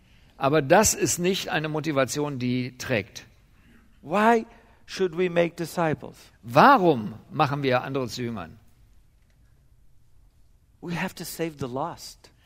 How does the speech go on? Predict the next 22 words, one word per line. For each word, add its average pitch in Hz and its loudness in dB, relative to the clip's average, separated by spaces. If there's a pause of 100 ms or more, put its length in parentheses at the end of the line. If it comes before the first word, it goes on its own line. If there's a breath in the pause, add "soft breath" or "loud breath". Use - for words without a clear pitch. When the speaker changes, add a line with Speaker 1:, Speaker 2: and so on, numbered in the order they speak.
(560 soft breath)
Speaker 1:
Die 135 -4
Menschen 190 0
sind 175 0
verloren 196 4
und 151 -4
müssen 208 -6
gerettet 196 2
Speaker 2:
God 226 4
Speaker 1:
werden. 143 6
Speaker 2:
loves 214 4 (100)
people. 185 -4 (520)
Speaker 1:
Gott 233 4
liebt 202 0
die 220 0
Menschen. 123 -4 (920)
Speaker 2:
Now, 196 6
instead 240 4
of 226 4
focusing 196 2
on 156 0
making 214 2
disciples, 180 2